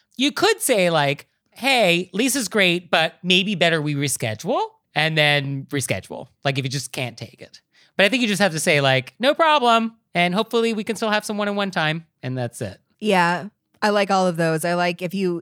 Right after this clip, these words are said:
Speaker 2: definitely, like, cannot be in the same area with this person, which is not my,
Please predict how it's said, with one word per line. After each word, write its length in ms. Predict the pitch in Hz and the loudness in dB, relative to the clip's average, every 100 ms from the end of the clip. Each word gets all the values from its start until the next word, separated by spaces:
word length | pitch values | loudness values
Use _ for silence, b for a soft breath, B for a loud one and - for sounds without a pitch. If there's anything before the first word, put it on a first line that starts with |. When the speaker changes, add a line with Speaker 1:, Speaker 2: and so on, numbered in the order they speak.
| - | -4
Speaker 2:
definitely, 480 | 214 202 - 214 190 | 0 0 -2 -6 -2
like, 240 | 175 175 | -2 -4
cannot 400 | - 190 185 180 | -4 -2 0 -2
be 100 | 190 | -2
in 80 | 185 | -2
the 80 | 180 | -2
same 360 | - 185 170 170 | -4 -4 -4 -4
area 480 | 180 175 185 185 190 | -2 0 0 2 0
with 160 | 185 185 | 0 -2
this 140 | 185 | -4
person, 400 | - 196 202 214 | 0 -2 0 -2
which 160 | 185 180 | -2 -2
is 80 | 180 | 0
not 200 | 190 147 | 0 0
my, 260 | 175 160 | 0 -2